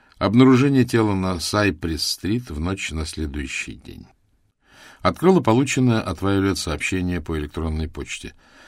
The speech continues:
содержащее фото с места обнаружения трупа, и отправила некоторые из них на печать.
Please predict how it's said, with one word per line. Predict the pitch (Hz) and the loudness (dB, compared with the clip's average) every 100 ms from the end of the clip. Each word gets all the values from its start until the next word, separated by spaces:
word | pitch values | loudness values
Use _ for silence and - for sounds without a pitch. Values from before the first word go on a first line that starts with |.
| - | -16
содержащее | - 98 95 90 104 - 90 | -4 0 2 4 2 2 0
фото | - 101 95 | 0 -2 -2
с | 82 | -4
места | 90 87 - | -4 -4 -4
обнаружения | 82 80 85 78 82 71 | -6 -2 -2 -2 -4 -6
трупа, | 62 101 107 98 - - - | -4 -6 -4 -8 -8 -20 -2
и | 170 | 0
отправила | 160 - 135 131 127 117 98 - | 2 2 2 4 4 2 -2 -4
некоторые | 92 90 - 101 107 107 104 | -2 -2 -4 -4 0 2 0
из | - 85 73 | 0 -4 -4
них | 76 76 - - | -8 -10 -16 -8
на | 78 | -6
печать. | 80 76 - - - - | -6 -10 -12 -14 -14 -20